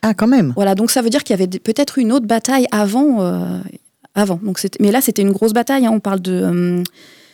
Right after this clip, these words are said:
Speaker 2: de deux grosses armées, euh, sans doute, euh, avec des milliers d'hommes, en fait, euh.
Speaker 1: Combien de morts, là ? Enfin, combien de squelettes on a retrouvé, euh, en gros ?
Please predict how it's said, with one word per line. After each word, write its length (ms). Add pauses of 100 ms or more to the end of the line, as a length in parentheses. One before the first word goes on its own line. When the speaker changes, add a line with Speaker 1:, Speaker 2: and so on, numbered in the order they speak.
(340)
Speaker 2:
de 140
deux 180
grosses 320
armées, 480
euh, 80
sans 220
doute, 260
euh, 260
avec 140
des 100
milliers 300
d'hommes, 240
en 60
fait, 300
euh. 140 (140)
Speaker 1:
Combien 240
de 100
morts, 280
là ? 80
Enfin, 180
combien 240
de 40
squelettes 460
on 120
a 20
retrouvé, 360
euh, 120
en 80
gros ? 280